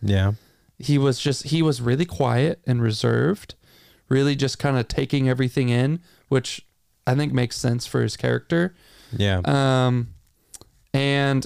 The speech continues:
Speaker 2: I really liked the photography. I mean, Greg Fraser, the cinematographer, just shot the hell out of this. It's just,
Speaker 1: There were
Speaker 2: yeah.
Speaker 1: some,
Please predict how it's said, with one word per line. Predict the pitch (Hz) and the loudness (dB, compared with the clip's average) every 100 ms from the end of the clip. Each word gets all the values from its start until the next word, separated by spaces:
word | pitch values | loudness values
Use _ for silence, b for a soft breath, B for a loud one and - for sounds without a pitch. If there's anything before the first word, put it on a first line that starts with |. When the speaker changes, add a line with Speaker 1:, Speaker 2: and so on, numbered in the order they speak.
| - | 0
Speaker 2:
I | |
really | 131 135 147 | 0 2 2
liked | 170 151 147 | 2 2 -2
the | - | -4
photography. | 135 127 - 123 120 139 - 190 202 - - | -2 -2 -2 -2 0 -2 0 0 -2 -4 -4
I | 127 | 0
mean, | 120 | 0
Greg | 110 127 127 | 0 0 -2
Fraser, | - 131 123 120 120 120 | -2 0 2 2 2 2
the | 113 | 0
cinematographer, | - 127 120 - - 127 135 120 b b b b b b | -2 -2 0 -2 -4 -4 -2 -2 b b b b b b
just | - 151 - - | -4 -4 -4 -8
shot | - 139 - | -4 -4 -2
the | 127 | -2
hell | 135 131 | 0 0
out | 127 113 | -2 -2
of | - | -4
this. | - - - - - | -6 -6 -8 -10 -4
It's | 135 - - - B B B B B B B B B - - - - _ - | -4 -4 -10 -14 B B B B B B B B B -20 -20 -16 -16 _ -10
just, | - - 117 | -6 -2 2
Speaker 1:
There | 127 131 | 2 4
were | 123 | 2
Speaker 2:
yeah. | 117 | 0
Speaker 1:
some, | 123 107 98 95 90 | 0 2 2 -2 -4